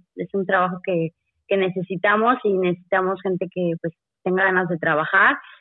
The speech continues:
Eh, ma-, de preferencia gente que vive en Cancún o Isla Mujeres, ¿no? Porque, pues, eh, así puede cruzar y le podemos apoyar con algo, pero no como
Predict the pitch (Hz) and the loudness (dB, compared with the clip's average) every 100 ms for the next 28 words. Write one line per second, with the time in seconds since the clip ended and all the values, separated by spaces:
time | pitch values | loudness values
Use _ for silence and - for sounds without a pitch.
0 | _ - 233 240 190 233 226 180 175 180 | _ 0 2 4 4 4 4 2 0 -2
1 | 220 220 233 240 233 233 240 240 - 220 | 0 2 2 4 2 2 0 0 0 2
2 | 202 208 220 190 185 214 226 220 185 185 | 4 4 4 2 2 0 2 2 2 0
3 | 202 196 180 185 151 185 190 180 175 160 | 0 -2 -2 0 0 -2 -4 -6 -4 -4
4 | 139 _ 165 170 _ _ 160 151 147 - | -4 _ -4 -4 _ _ -6 -6 -4 -4
5 | 165 185 196 180 180 180 170 170 165 170 | -4 0 2 2 0 -2 0 0 2 2
6 | 170 165 160 170 165 156 151 165 202 202 | 0 0 0 -2 -4 -4 -2 -2 0 4
7 | 190 196 214 196 175 170 - 190 156 | 4 2 2 2 2 0 -2 -2 -4